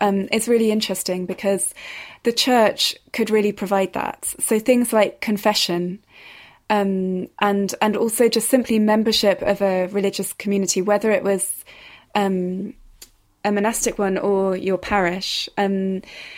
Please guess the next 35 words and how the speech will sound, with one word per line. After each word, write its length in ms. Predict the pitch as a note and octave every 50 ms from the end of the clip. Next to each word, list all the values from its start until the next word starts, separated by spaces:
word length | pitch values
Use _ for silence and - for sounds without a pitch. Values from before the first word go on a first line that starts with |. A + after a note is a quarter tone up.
| - - - - - - _ _ _ _ _ _ _ -
settings 720 | - - - C4 C4 - - A#3+ G#3+ G#3 G3+ G3+ G3 -
where 280 | - - G#3+ G#3 G3+ G3+
people 280 | - A3 G#3 G#3+ G#3
could 160 | G3+ G#3+ G#3 -
talk 200 | - G#3 - -
to 160 | - - G3
each 160 | - - -
other 400 | G3 F#3 F3+ F3+ F3+ F3+ F3+ - -
and 160 | G3+ G3+ F#3+
they 100 | F#3+ F#3+
could 240 | - - G3+ F#3+ -
be 180 | A3 G3 -
open 240 | G3 G3+ G3+ - -
about 220 | G3 - F#3+ - E3+
what 120 | F3+ -
was 120 | F3+ -
happening 360 | - G3+ G3+ - - G3 F#3+ F3+
with 160 | F3+ F3+ -
them. 340 | F#3+ F#3+ - - G3 F#3+ - - - - - - - - -
I 100 | - A#3
mean, 140 | A#3 A3+ A3
certainly 320 | - - B3 G#3+ A3+ A3+
we 140 | G#3+ A3+ A3
know 160 | A3 A3 A3
today 360 | A3 - G3+ - A3 A3 G#3 G3+
that 180 | G3+ - -
the, 440 | - G3+ G3 G3 G3 G3 F#3+ F#3 - - - _ _ _ _ - - G#3 -
the, 380 | - A3 G#3+ G#3 G#3 G3+ G3 F#3 - _ _ _ _ _ _ _ - - -
the 80 | A3+
best 400 | G#3 - A3 G#3+ G#3+ - - -
long-term 600 | G#3+ G3+ G#3 G#3+ G#3+ G#3+ G3+ - G#3+ G#3 G3+ G3+ F#3+
treatment 360 | - G#3 F#3+ - G3 F#3+ F#3+
for 160 | - - -
alcohol 460 | G3 G3+ G3 - G3+ F#3+ F#3 F#3+ F#3
abuse 560 | F#3 F3+ - F3+ F3+ F3 F3+ - - - -